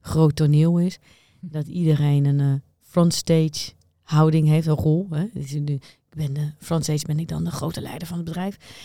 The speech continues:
En backstage ben ik gewoon, eigenlijk gewoon een tuinier, want ik doe niks anders dan lekker aan mijn bloemetjes plukken, eh, als ik uit mijn werk kom. En dan zou je misschien die rollen wel eens in je team kunnen verdelen. Dat iedereen zijn eigen persona speelt.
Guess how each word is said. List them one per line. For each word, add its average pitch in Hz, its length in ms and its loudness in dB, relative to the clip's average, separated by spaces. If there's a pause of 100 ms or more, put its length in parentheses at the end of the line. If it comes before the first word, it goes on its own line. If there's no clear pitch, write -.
(120)
En 180 120 4
backstage 160 400 2
ben 156 120 0
ik 156 60 0
gewoon, 151 160 -6
eigenlijk 143 300 -10
gewoon 156 140 2
een 143 120 2
tuinier, 147 440 4
want 151 140 -2
ik 135 100 -8
doe 143 100 -6
niks 143 180 -2
anders 139 200 -4
dan 139 200 -8 (300)
lekker 151 320 -6
aan 151 200 0
mijn 147 160 2
bloemetjes 175 440 0
plukken, 160 640 0
eh, - 60 -12
als 156 120 -2
ik 160 140 -6
uit 156 120 0
mijn 151 140 0
werk 151 260 -2
kom. 196 260 -4 (480)
En 247 120 -2
dan 202 80 6
zou 156 160 0
je 165 60 -2
misschien 156 260 0
die 151 120 4
rollen 143 320 0
wel 147 100 -4
eens 143 100 -6
in 139 120 -6
je 143 140 -4
team 151 240 -2
kunnen 147 240 -4
verdelen. 156 720 0 (360)
Dat - 180 -10
iedereen 196 460 4
zijn 147 120 -6
eigen 160 340 -4
persona 208 580 2
speelt. 247 520 -2